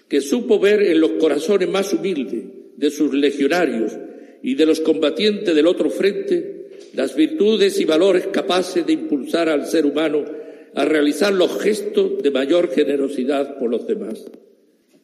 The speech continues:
Así pues, lo pone de manifiesto esa carta mencionada anteriormente a su hermano Ignacio, también jesuita, antes de su muerte,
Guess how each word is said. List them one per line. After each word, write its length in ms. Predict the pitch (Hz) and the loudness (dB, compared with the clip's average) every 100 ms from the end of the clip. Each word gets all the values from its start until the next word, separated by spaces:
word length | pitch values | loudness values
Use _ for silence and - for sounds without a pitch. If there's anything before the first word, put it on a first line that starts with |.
| _ _ | _ _
Así 280 | - - 320 | -8 -6 -6
pues, 400 | - 147 147 - - - - - - _ _ _ | 0 0 0 -6 -10 -14 -20 -20 -20 _ _ _
lo 180 | - - | -8 -2
pone 240 | 156 160 | 0 2
de 80 | 151 | 2
manifiesto 720 | 147 139 127 160 160 156 143 139 - - - | 0 0 0 0 0 -2 -2 -4 -12 -16 -14
esa 200 | - 165 | -6 0
carta 300 | 185 165 170 | 2 2 0
mencionada 580 | 151 143 - 143 151 131 | 0 0 0 2 2 0
anteriormente 1040 | 127 139 131 127 139 131 135 120 - - - | -2 0 0 0 0 -2 -2 -2 -4 -8 -4
a 100 | 117 | -2
su 140 | - | -2
hermano 340 | 117 127 143 127 | 0 0 0 0
Ignacio, 640 | 117 117 143 131 - 92 - - - | -2 0 -2 -2 -6 -6 -8 -16 -8
también 320 | - 107 131 | -6 -2 0
jesuita, 580 | - - - 131 - 110 - - - | 0 -2 -2 -4 -2 -4 -4 -14 -12
antes 400 | - 143 131 - | -4 -2 -2 -2
de 100 | 110 | -2
su 140 | 104 104 | -2 -4
muerte, 480 | 110 110 - - | -4 -4 -6 -14